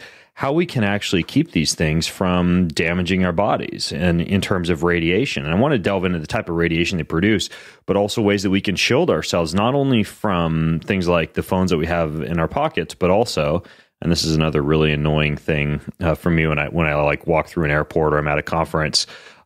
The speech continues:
uh, the laptops that we, in many cases, uh, place over our ovaries slash gonads right there in our laps. <laughs> And that, that's another big issue that I know,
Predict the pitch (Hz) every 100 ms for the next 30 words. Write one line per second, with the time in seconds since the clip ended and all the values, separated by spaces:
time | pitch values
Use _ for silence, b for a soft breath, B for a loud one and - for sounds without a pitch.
0 | - 82 78 76 - 65 101 92 82 80
1 | 92 127 - - 57 - - 73 76 76
2 | 71 - 85 87 82 78 80 - 78 -
3 | 78 76 71 - 76 - - 113 - -
4 | 98 92 78 85 80 78 - 101 90 78
5 | 69 69 - 92 85 78 - 101 92 90
6 | 80 65 65 71 - 92 - 98 85 80
7 | 76 76 67 69 - - - - 98 87
8 | 87 87 98 90 95 90 85 80 92 87
9 | 82 82 - 76 76 76 76 76